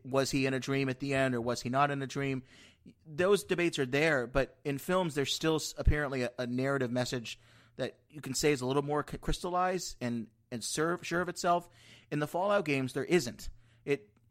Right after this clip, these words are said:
you can take what you want from it. You can take, "This is awful. Uh, nuclear weapons are terrible. I can't believe we let this happen. What can we do to stop it?" Or, "Hey, you know what? It's gonna be bad. It's gonna happen, but w-, life's gonna go on. It will make the,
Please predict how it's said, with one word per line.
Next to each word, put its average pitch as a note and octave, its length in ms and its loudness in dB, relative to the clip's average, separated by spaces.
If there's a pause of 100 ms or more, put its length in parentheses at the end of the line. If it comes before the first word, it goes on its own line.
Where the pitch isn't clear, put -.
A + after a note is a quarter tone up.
(100)
you D#3+ 120 2
can D#3+ 180 0
take D#3+ 240 0
what - 120 -4
you C#3 140 -2
want C#3+ 240 -2
from A#2 200 -2
it. - 60 -8
You A#2+ 100 -8
can A#2+ 140 -6
take, C3 320 0 (240)
"This D3+ 160 -2
is B2+ 80 -4
awful. G3+ 560 0 (200)
Uh, A2+ 540 -2
nuclear C#3+ 280 -2
weapons C3 200 -2
are A#2+ 80 -4
terrible. D3 720 2 (280)
I - 40 -20
can't D3+ 160 -4
believe C3+ 180 -4
we C3 60 0
let B2+ 160 2
this A#2 140 -8
happen. C#3 500 0 (320)
What C#3 160 -4
can D3+ 120 -6
we C#3 80 0
do C3 120 0
to A#2+ 60 -6
stop C#3+ 380 0
it?" A#2+ 180 0
Or, D3 480 4 (320)
"Hey, F3 160 4
you D#3 100 2
know E3+ 80 0
what? D#3+ 380 2
It's - 140 -2
gonna E3+ 180 2
be D3 100 6
bad. C3+ 380 6
It's - 160 -8
gonna C#3+ 180 2
happen, C3 480 2
but B2 120 0
w-, A#2+ 220 -4
life's C#3 260 6
gonna C#3 160 0
go B2 220 4
on. C3+ 420 6 (320)
It B2 120 -2
will B2 340 0 (140)
make C#3 300 0 (100)
the, A#2+ 340 6